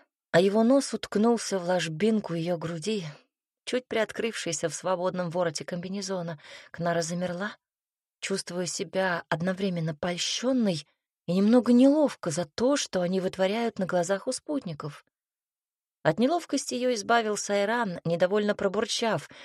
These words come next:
«Роксан, я понимаю, ты влюблён, и твоя очаровательная пара рядом, но пожалей нас,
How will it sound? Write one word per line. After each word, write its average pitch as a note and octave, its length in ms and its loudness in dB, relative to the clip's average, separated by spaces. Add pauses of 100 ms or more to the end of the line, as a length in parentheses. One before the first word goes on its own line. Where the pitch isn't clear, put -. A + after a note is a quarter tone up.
(260)
«Роксан, C3+ 800 -4
я F3 200 -2
понимаю, G#3+ 800 2
ты G#3+ 240 2
влюблён, F3 920 2 (480)
и D3 60 -4
твоя D#3+ 380 -2
очаровательная G#3 840 0
пара A3 400 0
рядом, E3+ 500 0
но D3 140 2
пожалей G3+ 560 0
нас, D#4 460 0